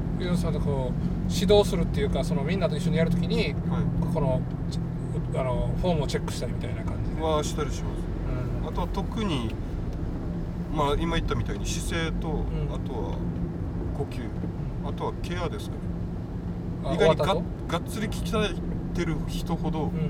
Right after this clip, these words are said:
Speaker 2: ケアがうまくできてなかったりとか。
Speaker 1: ほー。
Speaker 2: あの、要は、
Speaker 1: うん。
Speaker 2: ゴール地点をフォーカスしすぎてるから、
Speaker 1: うん。
Speaker 2: そこだけに集中しちゃって、
Speaker 1: うん。
Speaker 2: ストレッチとかが、ま、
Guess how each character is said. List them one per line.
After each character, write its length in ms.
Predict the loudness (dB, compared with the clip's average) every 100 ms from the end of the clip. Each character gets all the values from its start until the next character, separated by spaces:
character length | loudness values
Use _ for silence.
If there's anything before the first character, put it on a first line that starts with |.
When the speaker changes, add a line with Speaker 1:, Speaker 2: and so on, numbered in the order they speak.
| 0 0
Speaker 2:
ケ 180 | 2
ア 180 | 4 4
が 220 | 2 0 -2 -2
う 60 | 0
ま 100 | 0
く 100 | 0
で 120 | -2
き 80 | -2
て 120 | -2
な 80 | -2
か 60 | -2
っ 20 | -4 -4
た 60 |
り 80 | -4
と 80 | -4
か。 60 | -4 -2 -2 -2 -2 0
Speaker 1:
ほ 560 | 0 0 0 0 0 0
ー。 20 |
Speaker 2:
あ 40 |
の、 100 | 0
要 100 | 2
は、 140 | 2 2
Speaker 1:
う 40 |
ん。 80 | 0 -2 -2 -2 -2 -4 -4 -4 -2 -2 -2 -2 -2 0
Speaker 2:
ゴ 160 | 2
ー 40 | 2
ル 80 | 0
地 120 | 0
点 160 | 2
を 240 | 2 2 0 -2
フ 80 | -2
ォ 20 | -2
ー 20 |
カ 100 | -2
ス 140 | -2
し 220 | -2 -2
す 80 | -2
ぎ 80 | -4
て 100 | -4
る 80 | -2
か 60 |
ら、 60 | -2
Speaker 1:
う 20 |
ん。 20 |
Speaker 2:
そ 120 | -2 0
こ 100 | 0
だ 100 | 0
け 80 | -2
に 80 |
集 160 | -2 -4
中 160 | -4 -4
し 120 | -4
ち 20 |
ゃ 20 |
っ 40 | -4
て、 360 | -6 -4 -2 -2
Speaker 1:
う 40 |
ん。 20 | -4
Speaker 2:
ス 140 | -4
ト 80 | -2
レ 100 | -4
ッ 20 |
チ 140 | -4
と 80 | -6
か 120 | -4 -6 -6 -6 -6
が、 60 | -6
ま、 160 | -6